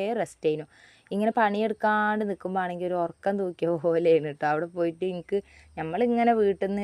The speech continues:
എടുത്തോണ്ട് നിൽക്കുമ്പോഴേ വേറെ എവിടെയും പോയി ഒന്നും എടുക്കാണ്ട് നിൽക്കുമ്പോ, ഏ, നമ്മൾ എടുക്കായിട്ടല്ല, ഒരു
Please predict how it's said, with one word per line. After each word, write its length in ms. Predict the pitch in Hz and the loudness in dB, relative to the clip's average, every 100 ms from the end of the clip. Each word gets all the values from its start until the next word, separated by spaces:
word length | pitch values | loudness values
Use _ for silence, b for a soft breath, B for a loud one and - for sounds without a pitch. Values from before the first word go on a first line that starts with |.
| 185 | -4
എടുത്തോണ്ട് 500 | 175 - 175 175 180 | -4 0 2 2 -2
നിൽക്കുമ്പോഴേ 340 | - 170 165 156 | -4 -4 -2 0
വേറെ 260 | 165 175 | 0 0
എവിടെയും 240 | 190 185 175 | 0 -2 -2
പോയി 200 | 170 170 | -2 0
ഒന്നും 160 | 170 170 | -2 -4
എടുക്കാണ്ട് 440 | 160 - 165 165 | -6 -6 -6 -6
നിൽക്കുമ്പോ, 360 | 165 160 156 190 226 b b b 170 | -10 -10 -8 -8 -10 b b b -2
ഏ, 80 | 165 | -2
നമ്മൾ 260 | 151 165 240 | -2 -2 -2
എടുക്കായിട്ടല്ല, 600 | 240 254 262 302 285 262 | 0 0 0 0 -2 0
ഒരു 220 | 226 | -2